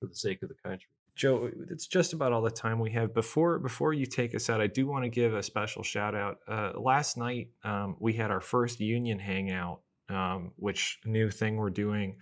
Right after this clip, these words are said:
Speaker 2: We had, like, twenty-five hundred people. I think it ended up at, at peak times a little closer to three thousand hanging out on a Slack channel and discussing the hearings.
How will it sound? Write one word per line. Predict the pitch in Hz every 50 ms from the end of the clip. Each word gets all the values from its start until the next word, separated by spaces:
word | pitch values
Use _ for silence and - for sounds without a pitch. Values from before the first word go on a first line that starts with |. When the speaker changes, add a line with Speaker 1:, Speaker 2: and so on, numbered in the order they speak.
| - - - - - _
Speaker 2:
We | - 113 107
had, | 113 110 104
like, | 104 95 -
twenty-five | - - 120 120 123 117 117 113 113 110 113
hundred | 113 113 107 107 92 -
people. | - 107 107 - - 110 104 104
I | 101 95
think | - - 110 101 98
it | 104 98 87
ended | 101 104 104 104
up | 101 98 92 -
at, | 98 98 - - -
at | 107 92 -
peak | - - 104 -
times | - 104 104 104 98 90
a | 107
little | 107 101 104
closer | - - 107 101 98 - - 101
to | 95 90
three | - - 113 110
thousand | 104 - 98 98 101 107 107 - 107 101 95 92 90 - - - - - - -
hanging | - 110 110 110 107 107
out | 104 107 107
on | 101 98
a | 98
Slack | - - - 101 98 101 -
channel | - - 104 101 101 101 101 101
and | 98 92
discussing | 90 92 - - 104 104 104 - 107 98 95
the | 92
hearings. | 92 98 98 101 98 98 98 98 - -